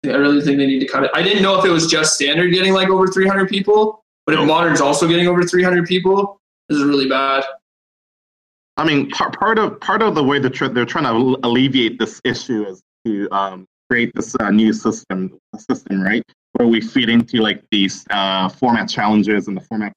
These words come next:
Speaker 2: playoffs and whatnot. I'm sure we'll get to that, uh, later at K Y T.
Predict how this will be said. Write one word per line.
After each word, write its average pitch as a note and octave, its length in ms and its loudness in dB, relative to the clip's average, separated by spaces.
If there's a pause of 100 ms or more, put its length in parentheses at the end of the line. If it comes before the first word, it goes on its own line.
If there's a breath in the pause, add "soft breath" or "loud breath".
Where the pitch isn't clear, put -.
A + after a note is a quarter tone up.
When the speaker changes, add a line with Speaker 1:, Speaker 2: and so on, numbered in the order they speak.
Speaker 2:
playoffs G#2 300 -16
and A2+ 100 -12
whatnot. A#2 280 -20 (340)
I'm A2 80 -6
sure A#2 180 0
we'll G#2 120 4
get G#2 140 -4
to - 80 -4
that, G2 360 0
uh, F#2+ 180 0
later F#2+ 340 0
at F2 80 -6
K F#2+ 140 -4
Y F#2 100 0
T. F#2+ 320 -2